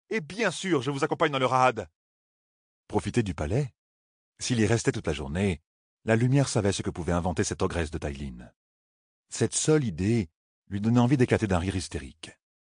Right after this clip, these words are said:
Les guérisseuses foudroyèrent Matt du regard. La plus que rondelette Sumeko eut un rictus mauvais, et Méloré, une domanie dont il avait admiré la poitrine pas plus tard que la veille, plaqua les poings sur ses hanches et le dévisagea,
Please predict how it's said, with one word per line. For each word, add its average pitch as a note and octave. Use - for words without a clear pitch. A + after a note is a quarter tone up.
Les G2
guérisseuses C3
foudroyèrent G#2+
Matt A#2
du F#2
regard. C#2+
La E2+
plus -
que F#2
rondelette E2+
Sumeko G2
eut G#2+
un G#2+
rictus G2
mauvais, D2
et E2
Méloré, F#2
une E2
domanie F#2+
dont G2
il D#2+
avait D2
admiré F2
la D2+
poitrine F#2
pas -
plus D#2
tard E2+
que -
la C#2+
veille, G#2
plaqua C3
les A#2+
poings B2
sur A#2+
ses F2
hanches D2+
et -
le F#2
dévisagea, D#2